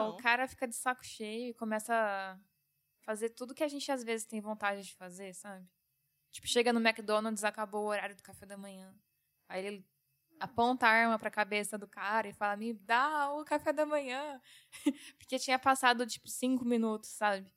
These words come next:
Speaker 2: E daí ele começa a fazer um monte de coisa que ele sempre pensou em fazer, mas a sociedade, as regras ali proíbem, né? Que é mais ou menos, eu consigo enxergar um pouco, assim, disso
Speaker 1: É,
Speaker 2: no,
Speaker 1: só
Speaker 2: no
Speaker 1: que o
Speaker 2: meu
Speaker 1: dele só foi mais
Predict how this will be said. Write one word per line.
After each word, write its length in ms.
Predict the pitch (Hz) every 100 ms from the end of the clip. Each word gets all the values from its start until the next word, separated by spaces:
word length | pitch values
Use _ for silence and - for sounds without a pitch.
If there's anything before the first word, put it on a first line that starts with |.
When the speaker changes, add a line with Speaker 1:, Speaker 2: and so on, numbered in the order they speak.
| _ _ _ _ _ _
Speaker 2:
E 60 | 208
daí 100 | 208
ele 80 | 208
começa 300 | 233 220 -
a 20 |
fazer 240 | - 220 220
um 60 |
monte 280 | 214 233 254
de 60 | 262
coisa 320 | - 220 220
que 200 | 220 226
ele 140 | 208 208
sempre 260 | 220 220 -
pensou 300 | 214 214 208
em 60 |
fazer, 460 | 208 202 190 196 208
mas 560 | 208 202 196 - - _ _ _ _ _ -
a 200 | 196 190
sociedade, 800 | - 196 208 190 180 208 208 190
as 120 | 185
regras 400 | 185 190 190 190
ali 460 | 185 190 190 185 180
proíbem, 440 | 196 196 220 220
né? 220 | 202 202 208 _ _ _ _ _ _ _ _ _ -
Que 100 | 233
é 60 |
mais 220 | 233 240 247
ou 80 |
menos, 500 | 269 262 285 294 - -
eu 240 | 240 240
consigo 480 | 240 247 254 269 233
enxergar 420 | 247 254 220 214
um 140 | 220 233
pouco, 380 | 233 208 208 190
assim, 360 | - 185 180 -
disso 220 | 190 190 247
Speaker 1:
É, 60 |
Speaker 2:
no, 240 | 196 190 185
Speaker 1:
só 240 | - 208
Speaker 2:
no 80 | 202
Speaker 1:
que 80 | 202
o 60 |
Speaker 2:
meu 100 | 190
Speaker 1:
dele 360 | 170 202 226 277
só 200 | - 247
foi 280 | - 262 254
mais 360 | 254 285 -